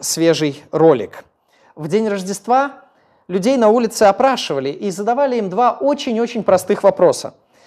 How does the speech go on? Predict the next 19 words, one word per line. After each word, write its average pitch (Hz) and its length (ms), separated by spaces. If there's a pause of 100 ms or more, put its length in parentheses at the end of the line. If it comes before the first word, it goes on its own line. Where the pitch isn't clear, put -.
(260)
Их 208 120
спрашивали, 208 680 (200)
чьё 262 280
рождение 202 520
мы 175 120
сегодня 175 420
отмечаем. 160 640 (920)
Напомню, 160 440
что 151 240
это 143 160
было 147 240
на 147 120
праздник 143 380
Рождества. 156 720 (260)
Многие 202 320
люди 175 200
отвечали: 160 420
«Рождество 147 480
Христово». 214 640